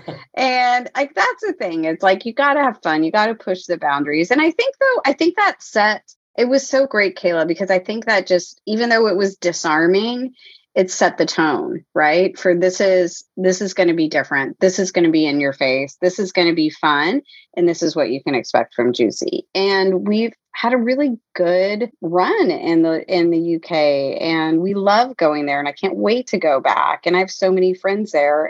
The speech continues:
Speaker 2: and it was really great. And you were a huge part of that.
Speaker 1: Well, it was, it was a fun time for me, and I'm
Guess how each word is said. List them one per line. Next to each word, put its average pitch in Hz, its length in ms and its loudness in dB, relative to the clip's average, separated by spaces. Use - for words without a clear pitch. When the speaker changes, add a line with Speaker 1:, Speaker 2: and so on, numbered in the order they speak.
Speaker 2:
and 165 400 -2
it 190 60 2
was 208 160 0
really 247 200 2
great. 294 240 0
And 165 100 0
you 165 60 2
were 180 120 0
a 170 40 -2
huge 185 240 -6
part 208 180 0
of 165 60 0
that. 131 240 -4
Speaker 1:
Well, 131 200 2
it 151 100 0
was, 143 140 -6
it 165 100 2
was 151 140 4
a 143 60 -2
fun 151 220 4
time 135 200 0
for 127 100 -8
me, 127 240 0
and 120 320 -2
I'm 120 220 -4